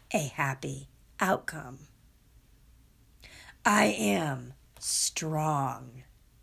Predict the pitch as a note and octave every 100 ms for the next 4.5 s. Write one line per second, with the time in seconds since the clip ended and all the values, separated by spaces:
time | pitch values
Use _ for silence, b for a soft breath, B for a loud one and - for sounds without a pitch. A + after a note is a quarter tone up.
0 | - - _ - - G3 G3 G3+ F#3 D3+
1 | D3 E3 A3+ C4 - B2+ - - - -
2 | - - - - _ - - _ _ -
3 | - - - A#3 F3+ D#3 C3+ - - F3+
4 | E3+ C#3+ B2+ B2 C3